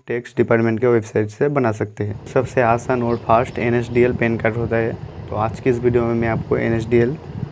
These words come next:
पोर्टल से पैन कार्ड बनाना सिखाऊंगा। तो गाइस, पैन कार्ड बनाने से पहले सबसे पहले आप अपना सिग्नेचर और फोटो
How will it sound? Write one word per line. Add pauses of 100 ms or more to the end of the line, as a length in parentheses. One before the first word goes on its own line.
(180)
पोर्टल
से
पैन
कार्ड
बनाना
सिखाऊंगा। (340)
तो
गाइस,
पैन
कार्ड
बनाने
से
पहले (260)
सबसे
पहले
आप
अपना
सिग्नेचर
और
फोटो